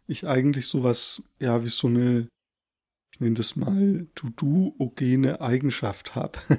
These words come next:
<laughs> Also das bedeutet, ähm, ich ha-, ich hab, ähm, Ideen, ich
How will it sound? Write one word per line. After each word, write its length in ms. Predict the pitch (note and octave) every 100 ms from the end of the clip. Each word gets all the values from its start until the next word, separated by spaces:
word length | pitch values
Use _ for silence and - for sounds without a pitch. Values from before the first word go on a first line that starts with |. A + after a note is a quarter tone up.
| - -
<laughs> 400 | - - - -
Also 220 | E3+ -
das 160 | C3 -
bedeutet, 640 | - - B2+ D3 C#3 B2+ - - - - _
ähm, 380 | D3+ A#2+ A#2+ F3 -
ich 160 | -
ha-, 100 | D3+
ich 160 | G3 -
hab, 280 | C#3 C3 - _ _ _ _ _ -
ähm, 360 | E3+ B2+ B2 -
Ideen, 480 | D#3 B2 C#3+ F3 F3
ich 180 | D#3+